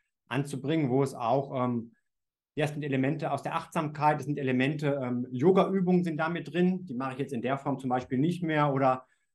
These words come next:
ein ganz klassisch ist dabei am Anfang, sich eine Rosine zu nehmen und die, ähm, zu betrachten, um die verschiedenen Sinneseindrücke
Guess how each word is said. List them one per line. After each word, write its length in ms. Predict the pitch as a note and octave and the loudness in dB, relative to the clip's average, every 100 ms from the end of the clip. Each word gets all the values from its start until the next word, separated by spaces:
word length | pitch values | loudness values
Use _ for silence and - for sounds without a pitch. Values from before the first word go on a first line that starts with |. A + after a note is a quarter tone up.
| _ - | _ -4
ein 80 | |
ganz 280 | B2+ D3 D3 | -2 0 -2
klassisch 260 | C#3 D3 - | -2 -4 -6
ist 160 | D3 | -4
dabei 200 | C#3+ C#3+ | 0 2
am 100 | C3+ | 0
Anfang, 280 | C3+ D3 D3+ | -2 -2 -2
sich 160 | B2+ C3+ | -2 -2
eine 120 | C#3 | -2
Rosine 640 | B2+ A#2 C#3 D#3+ C#3 A#2+ - _ | 0 0 0 2 2 0 -8 _
zu 120 | - B2+ | -8 -2
nehmen 340 | A#2+ A#2+ A#2+ | 0 2 0
und 180 | A#2+ A2 | -2 -2
die, 200 | B2+ B2+ | 0 0
ähm, 340 | A2+ A#2 A2+ | -2 -2 -4
zu 120 | A#2 | -6
betrachten, 420 | A#2 - C#3 - C3 | -8 -2 -2 -2 -4
um 80 | |
die 80 | A#2+ | -4
verschiedenen 420 | A#2+ A#2 D3 C3+ | -4 -6 -2 -2
Sinneseindrücke 920 | B2 C#3 F3 - A#2+ A2+ A#2 - A2+ | 0 2 0 -2 -6 -6 -6 -6 -8